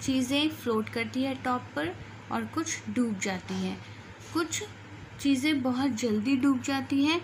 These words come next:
और कुछ डूबने में थोड़ा time लेती हैं। The next is conductivity। ऐसे materials जो electricity को अपने through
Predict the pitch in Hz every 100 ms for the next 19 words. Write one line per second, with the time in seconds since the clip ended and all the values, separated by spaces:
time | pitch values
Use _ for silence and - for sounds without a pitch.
0 | - - - 262 247 311 320 - - 226
1 | 226 208 214 226 277 254 233 349 - -
2 | 180 190 180 175 - 180 202 - - -
3 | 240 247 254 254 - 262 262 - 214 208
4 | 208 - 247 254 254 285 330 - - -
5 | - 220 220 311 302 277 277 277 285 302
6 | - - - - 214 254 262 269 247 233
7 | 226 254 247 247 - 254 262 - - -
8 | - 254 - 240 254 262 254 269